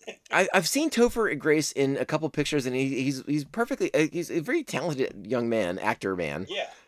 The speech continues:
Speaker 1: He's
Speaker 2: Yeah,
Speaker 1: probably,
Speaker 2: don't
Speaker 1: he's
Speaker 2: get me
Speaker 1: probably not a
Speaker 2: wrong.
Speaker 1: young man
Speaker 2: He's fine.
Speaker 1: anymore, but, uh, but
Speaker 2: <laughs>
Speaker 1: yeah, whether, I don't know whether it's, it's the script's fault,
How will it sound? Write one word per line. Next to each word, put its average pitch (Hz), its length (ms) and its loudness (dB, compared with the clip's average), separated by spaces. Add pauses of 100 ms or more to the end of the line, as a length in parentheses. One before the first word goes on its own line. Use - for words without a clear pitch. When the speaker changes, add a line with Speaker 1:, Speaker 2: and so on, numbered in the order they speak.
Speaker 1:
He's 139 120 -10
Speaker 2:
Yeah, - 40 -6
Speaker 1:
probably, 156 180 6
Speaker 2:
don't 139 80 8
Speaker 1:
he's 151 120 6
Speaker 2:
get - 20 -4
me - 20 -8
Speaker 1:
probably 180 140 8
not 160 60 6
a - 40 6
Speaker 2:
wrong. 143 60 6
Speaker 1:
young 127 160 4
man 120 120 4
Speaker 2:
He's 107 60 0
fine. 101 80 0
Speaker 1:
anymore, 98 340 2 (280)
but, 131 160 8
uh, 139 340 6
but 175 220 4 (100)
Speaker 2:
<laughs> - 80 -10
Speaker 1:
yeah, 156 160 -2 (1700)
whether, 190 560 4 (240)
I 175 100 10
don't 233 240 6 (240)
know 160 180 8
whether 143 340 6
it's, 127 200 -2
it's - 220 -2
the 110 100 -8
script's - 360 0
fault, 85 380 2